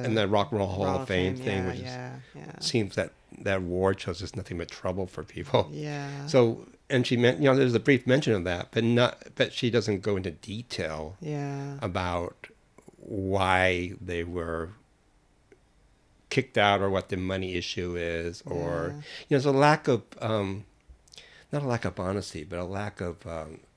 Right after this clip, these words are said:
Speaker 2: There's no examination. You
Speaker 1: Yeah.
Speaker 2: know, there's no, yeah.
Speaker 1: No reflection, really.
Speaker 2: Yeah, yeah.
Speaker 1: It's a memoir that has no reflection.
Speaker 2: Yeah.
Speaker 1: And,
Speaker 2: Strange.
Speaker 1: you know, she talks a lot, you know, she, she was, uh, orphaned, <clears throat>
Speaker 2: Mm-hmm.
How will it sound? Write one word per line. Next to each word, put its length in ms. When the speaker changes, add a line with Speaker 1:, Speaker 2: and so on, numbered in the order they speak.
Speaker 2:
There's 160
no 160
examination. 1000
You 100
Speaker 1:
Yeah. 200
Speaker 2:
know, 80
there's 240
no, 580
yeah. 320
Speaker 1:
No 160
reflection, 680
really. 240
Speaker 2:
Yeah, 500
yeah. 420
Speaker 1:
It's 140
a 40
memoir 380
that 100
has 160
no 120
reflection. 720
Speaker 2:
Yeah. 560
Speaker 1:
And, 280
Speaker 2:
Strange. 840
Speaker 1:
you 160
know, 240
she 120
talks 220
a 60
lot, 260
you 60
know, 80
she, 360
she 180
was, 240
uh, 120
orphaned, 640
<clears throat> 140
Speaker 2:
Mm-hmm. 420